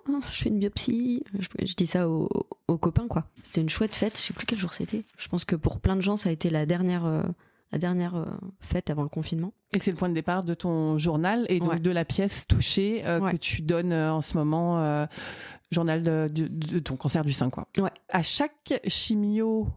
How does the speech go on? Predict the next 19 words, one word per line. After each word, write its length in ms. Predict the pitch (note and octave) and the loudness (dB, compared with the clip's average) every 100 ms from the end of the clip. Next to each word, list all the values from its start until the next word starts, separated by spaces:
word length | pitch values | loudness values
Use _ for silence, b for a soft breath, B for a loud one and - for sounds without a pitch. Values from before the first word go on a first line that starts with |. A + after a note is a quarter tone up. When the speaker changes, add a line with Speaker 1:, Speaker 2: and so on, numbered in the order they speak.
| - | -4
Speaker 2:
forte, 500 | - G#3 A#3+ - - D#4+ - - | -2 0 2 2 2 -2 -4 -8
tu 260 | - - F3+ | -2 0 2
as 220 | E3+ D#3+ | 2 -2
fait 220 | - A3+ | -2 0
les 120 | G#3 F3+ | 2 2
mêmes 280 | F3+ F#3 | 2 0
symptômes, 680 | F3+ F#3+ E3 - G#3 G#3+ A3 | 0 -2 0 2 2 2 2
la, 120 | F#3+ | 2
les 220 | F3 E3+ E3+ | 2 2 2
mêmes 140 | E3+ | 0
conséquences ? 540 | E3+ F3 E3 C#3+ - - | 0 0 0 -2 -4 -2
Speaker 1:
Non, 160 | F#3+ F3+ | 0 2
non, 140 | E3 | 2
justement, 600 | F3+ F3 F#3 F3+ F#3 G3 | 2 2 2 2 2 2
euh, 200 | F3 E3+ | 2 2
il 60 | F3 | 2
y 40 | |
a 60 | E3+ | 2
eu 180 | E3+ | 0